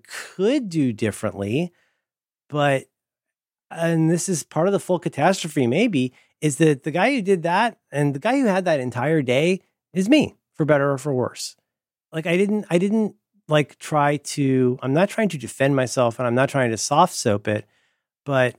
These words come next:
as I've tried to say to my kid at the im-, very important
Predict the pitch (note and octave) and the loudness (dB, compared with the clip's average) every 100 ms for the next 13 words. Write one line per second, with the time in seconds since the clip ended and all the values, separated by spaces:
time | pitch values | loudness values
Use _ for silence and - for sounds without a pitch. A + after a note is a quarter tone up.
0 | C#3 C#3 D3+ - D#3+ D#3+ C#3+ D#3+ D3 C3+ | -4 0 -2 0 0 0 -2 0 0 0
1 | - C#3+ C3 A#2+ - E3+ C#3 A#2+ B2 - | -2 0 2 0 0 0 0 -2 -4 -4
2 | A#2+ A#2 B2+ A#2+ A2 - _ _ _ _ | -4 -4 -6 -6 -6 -10 _ _ _ _
3 | - D3 B2+ C3+ D#3+ D3+ - D3+ C3+ A#2+ | -2 -2 -2 -2 0 2 0 -2 -2 -2
4 | A2+ | -6